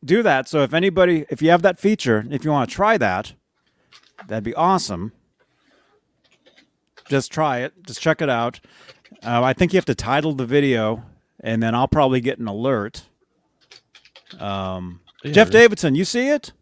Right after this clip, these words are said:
Speaker 2: Yeah, they're saying Janice
Speaker 1: Janice, you
Speaker 2: has
Speaker 1: see it? Janice sees it. Uh,
Speaker 2: Jim Ray
Speaker 1: Jim Ray
Speaker 2: Hawkins.
Speaker 1: Hawkins sees. Okay, yeah. If you guys wanna do us, do us a solid, try clipping sections of the show tonight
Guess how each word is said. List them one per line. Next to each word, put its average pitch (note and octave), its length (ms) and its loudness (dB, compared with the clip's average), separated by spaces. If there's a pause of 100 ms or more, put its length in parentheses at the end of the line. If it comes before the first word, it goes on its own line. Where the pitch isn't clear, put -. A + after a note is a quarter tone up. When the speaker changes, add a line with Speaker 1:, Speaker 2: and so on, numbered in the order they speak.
(140)
Speaker 2:
Yeah, A#2 160 -8
they're G#2+ 140 -10
saying - 220 -18 (320)
Janice - 680 -12 (540)
Speaker 1:
Janice, G3 400 2
you E3+ 60 -6
Speaker 2:
has F3 80 -10
Speaker 1:
see G#3+ 120 0
it? A3+ 200 -2 (720)
Janice A3+ 400 -2
sees A3+ 380 0
it. G#3+ 340 2
Uh, B2+ 40 -2
Speaker 2:
Jim D3 120 4
Ray A2+ 60 2
Speaker 1:
Jim G3+ 140 4
Ray F#3+ 120 6
Speaker 2:
Hawkins. C3+ 40 0
Speaker 1:
Hawkins F#3+ 600 4
sees. A3+ 360 4
Okay, A#3+ 360 4 (720)
yeah. A#3 240 6
If D3 140 -2
you G#3 80 2
guys A#3 280 6
wanna G3 400 2
do G3+ 220 10
us, - 160 4
do F#3 180 6
us F#3+ 100 4
a D#3+ 60 -2
solid, D3 640 4 (1200)
try F#3 320 4
clipping C#3+ 640 -2
sections D3 500 -2
of C3 100 0
the C3 100 0
show D3 280 0
tonight G2 540 -6